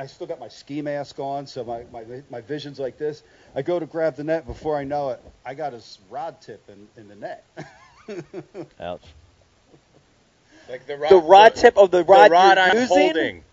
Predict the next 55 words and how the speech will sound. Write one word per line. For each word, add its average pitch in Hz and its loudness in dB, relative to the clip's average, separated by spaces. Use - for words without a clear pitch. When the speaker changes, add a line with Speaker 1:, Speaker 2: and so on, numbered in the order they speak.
Speaker 3:
The 165 -4
rod 202 2
I'm 196 -4
ho-, 185 -4
I'm, 156 -6
I'm 151 -14
hol-, 190 -10
Speaker 1:
The 165 -12
rod 196 -4
Speaker 3:
I'm 190 -4
Speaker 1:
he's 185 -14
fighting 196 -4
a 151 -14
four, 175 -16
five 160 -4
pounder 147 -4
with. 107 -20
Speaker 3:
I'm 156 -4
holding 202 -4
the 185 -8
rod, 156 -2
and 143 -6
I 135 -8
have 156 -6
my 151 -8
rod 147 -6
tip 156 -10
up, - -4
and 139 -12
all 165 -2
of 160 -6
a 151 -6
sudden, 147 -8
I 135 -8
feel 147 -10
an 127 -14
Speaker 2:
<laughs> 127 -2
Speaker 3:
involuntary 175 -4
movement 156 -10
on 139 -8
my 135 -8
Speaker 2:
Another 127 -2
bite. 127 -6
Speaker 3:
rod - -4
tip - -8
Speaker 2:
<laughs> - -
Speaker 3:
downward, 143 -4
but 156 -2
I 143 2
realize 160 -2
quickly 135 -8
it's 123 -12
not 131 -8
the 92 -14
fish - -14